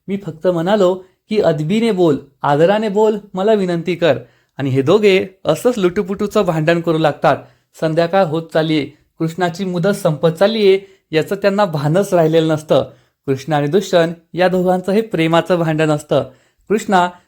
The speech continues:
दुष्यंतकडून आदर मागत असतो, तर कृष्णा मात्र दुष्यंतला बुंगाट पावणं, "दुष्यंत सरकार" अशीच हाक मारत असते.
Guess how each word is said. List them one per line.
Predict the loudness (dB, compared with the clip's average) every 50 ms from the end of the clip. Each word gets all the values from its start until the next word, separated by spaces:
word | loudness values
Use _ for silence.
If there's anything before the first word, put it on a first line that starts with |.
| _ -12
दुष्यंतकडून | -6 -6 -6 -4 -4 -4 -4 -4 -4 -4 -4 -4 -2
आदर | 0 0 2 4 2 2
मागत | 2 2 0 0 0 -2 -2
असतो, | -4 -4 -2 0 2 2 0 -2 -6 _ _ _ _ -4
तर | -4
कृष्णा | -4 -4 -6 -10 -6 -4 -2 0 2
मात्र | 2 0 0 2 2 2 2 2 0 -6 -18 -20 -16 -10
दुष्यंतला | -8 -8 -6 -4 -4 -4 -2 0 0 0
बुंगाट | 0 0 -2 -2 2 2 2 2 2 0
पावणं, | 0 0 2 2 2 0 0 -2 -8 _ _ _ _ _
"दुष्यंत | -8 -8 -8 -6 -4 -4 -2 0
सरकार" | 2 0 0 2 2 2 4 2 0 -4 _ _ -8
अशीच | -6 -6 -4 -6 -6 -4 -2
हाक | -2 -2 -2 0
मारत | 0 0 0 0 -2 -4
असते. | -6 -4 -2 -2 -2